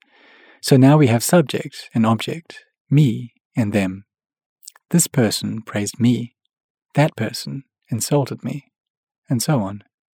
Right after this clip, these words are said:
And then there are the various material things which come and go. These we also take as ours.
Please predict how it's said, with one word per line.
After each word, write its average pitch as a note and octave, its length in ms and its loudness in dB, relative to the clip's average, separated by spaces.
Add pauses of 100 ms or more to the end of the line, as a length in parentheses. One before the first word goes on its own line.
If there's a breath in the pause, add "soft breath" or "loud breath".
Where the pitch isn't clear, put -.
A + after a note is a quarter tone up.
(1000 soft breath)
And C3 200 6
then E3+ 200 8
there F3+ 160 6
are D#3+ 60 6
the B2 120 2
various A2 460 2
material G#2+ 440 -2
things A2+ 640 -2
which - 180 -6
come G2+ 240 -4
and G#2 120 -6
go. A#2 280 -6 (720)
These E3+ 280 4
we G#2+ 120 2
also G#2 220 -4
take - 500 -8
as A#2 140 -8
ours. A2+ 580 -8